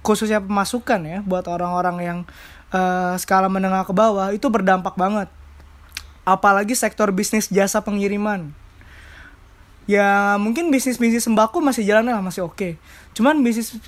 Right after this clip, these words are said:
bisnis pengiriman kayak manufaktur dan kawan-kawan itu benar-benar terdampak banget, men, di sini, men. Eh, cuman emang bener sih, setiap orang tuh kondisinya beda-beda di karantina ini. Cuman kalau menurut lu gimana?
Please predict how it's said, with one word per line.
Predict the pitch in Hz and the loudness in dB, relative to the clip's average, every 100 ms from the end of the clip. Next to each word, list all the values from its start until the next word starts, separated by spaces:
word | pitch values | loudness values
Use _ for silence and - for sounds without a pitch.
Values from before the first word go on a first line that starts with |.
| 214 | -2
bisnis | 196 214 220 | -2 -4 -4
pengiriman | 226 220 226 240 254 233 | -2 0 0 2 0 0
kayak | 202 | -2
manufaktur | 190 190 180 220 - 220 | -2 -2 -2 -6 -2 -2
dan | 196 190 | -2 -4
kawan-kawan | 185 185 180 196 | -6 -4 -2 -2
itu | 220 | -2
benar-benar | 269 220 196 | -2 -2 -4
terdampak | 190 180 180 175 180 | -6 -6 -4 -6 -4
banget, | 190 240 254 | -2 -2 -2
men, | 214 | -4
di | 190 | -4
sini, | 214 214 | -4 -4
men. | 180 165 170 - - - - - - - - - - - | -6 -12 -16 -20 -20 -20 -20 -20 -20 -20 -20 -20 -20 0
Eh, | 220 220 220 | 4 4 2
cuman | 262 320 | 0 2
emang | 330 330 311 | 2 0 0
bener | 226 285 339 | -2 0 0
sih, | 302 214 | 0 -4
setiap | - 247 254 | -2 0 0
orang | 247 269 294 | 0 0 -2
tuh | 330 | -6
kondisinya | - 247 226 214 247 269 | -2 0 0 0 0 0
beda-beda | 214 202 196 226 | 0 0 -2 -2
di | 196 | -4
karantina | 190 180 180 175 175 170 | -4 -6 -6 -6 -8 -8
ini. | 160 | -6
Cuman | 156 269 | -2 0
kalau | 285 254 | 2 2
menurut | 226 226 233 | 2 2 0
lu | 233 | 0
gimana? | 220 190 175 | -2 -2 -4